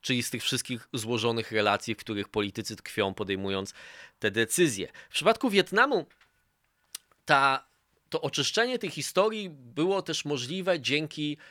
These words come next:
no, losowemu wydarzeniu, które miało z nią niewielki ws-, niewiele wspólnego,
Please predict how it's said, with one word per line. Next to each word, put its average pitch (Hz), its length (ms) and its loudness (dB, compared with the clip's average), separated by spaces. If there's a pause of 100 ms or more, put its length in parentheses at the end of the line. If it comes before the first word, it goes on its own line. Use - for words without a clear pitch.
(320)
no, 120 60 -2
losowemu 156 640 4
wydarzeniu, 107 580 0
które 107 260 -6
miało 113 340 0
z 110 80 -10
nią 120 100 -4
niewielki 139 440 -2
ws-, - 160 -6 (120)
niewiele 139 440 -2
wspólnego, 151 640 -2